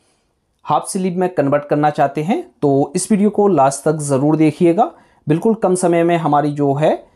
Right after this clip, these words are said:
ये शर्ट कन्वर्ट हो जाएगी। तो बाजू को हम इस तरीके से बिछा लेंगे, जिस तरीके से हमारी क्रीज होती है वहाँ से बिछाएंगे। और दोस्तों,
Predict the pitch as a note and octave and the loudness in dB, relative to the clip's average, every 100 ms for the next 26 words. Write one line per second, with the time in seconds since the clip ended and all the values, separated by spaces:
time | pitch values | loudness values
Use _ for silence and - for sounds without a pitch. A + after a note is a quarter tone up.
0 | _ C#3 D3+ D3 F3+ - D3+ D3 D#3 - | _ 0 2 2 0 0 0 2 0 0
1 | F3 E3+ E3 E3 B3 - _ _ - C#3 | 0 2 2 0 -6 -8 _ _ -4 0
2 | C#3 C#3 C3+ C#3+ G#3 A3 G#3+ G#3+ G#3 F3+ | 2 0 0 0 -2 0 2 2 0 -2
3 | D#3+ - - - D#3+ D3+ D#3+ D3+ - A#3 | -4 -6 -6 -2 -2 0 0 0 0 0
4 | B3+ _ _ - - - C#3+ D#3+ E3 F3+ | -2 _ _ -20 -16 -6 -2 0 0 0
5 | F3 D#4 - - D3+ - E3 D#3 E3 - | -2 -4 -6 -10 -6 -2 -2 0 -2 0
6 | D#3 D3+ D#3 - C#3+ C#3 C#3+ D3+ D3 E3 | 0 2 0 0 2 0 -2 -4 0 0
7 | A3+ F#4 _ C#3 C#3 - E3 E3 E3 E3+ | 0 -4 _ -2 0 0 -2 -2 -2 0
8 | F3 F4+ - _ _ _ _ - _ D#3+ | 0 -2 -6 _ _ _ _ -20 _ -2
9 | F#3 G#3+ A3 A#3 | 0 -2 0 -2